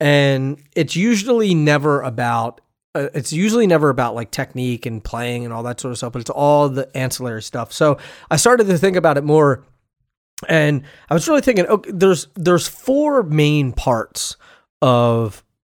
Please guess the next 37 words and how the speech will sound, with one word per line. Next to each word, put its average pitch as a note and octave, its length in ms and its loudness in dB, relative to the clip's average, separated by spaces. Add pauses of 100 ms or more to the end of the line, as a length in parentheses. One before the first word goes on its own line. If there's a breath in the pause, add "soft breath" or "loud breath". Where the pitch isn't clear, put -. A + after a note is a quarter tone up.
(200)
your B2+ 380 -2
drumming B2 580 0
career. A#2 600 -4
And B2+ 420 -2 (160)
I've C#3 160 -2
mentioned F#3+ 320 2
this D3 100 0
before, B2+ 340 -2
but B2 100 -4
anytime G3 400 0
I D#3+ 80 2
say C#3 180 -2
career, A#2 640 -2 (800 loud breath)
I D3 120 4
mean E3 220 4
that D3 160 2
as B2+ 280 2 (180)
whatever C3 460 2
you B2+ 200 0
make B2 200 2
that A#2 140 -2
career A#2 300 -2
to G#2+ 60 -6
be. A#2+ 200 0
So B2 200 -2
whether B2 480 -2 (220)
you're A#2+ 220 -6
playing A#2+ 240 -2
full-time, C#3 460 2
part-time, C3 720 0 (420)
a C#3 80 -2
gig C#3+ 240 2
a C#3 40 2
year, B2+ 520 0 (340 soft breath)
it D3+ 120 0
doesn't D#3 240 4
matter. A2 340 -6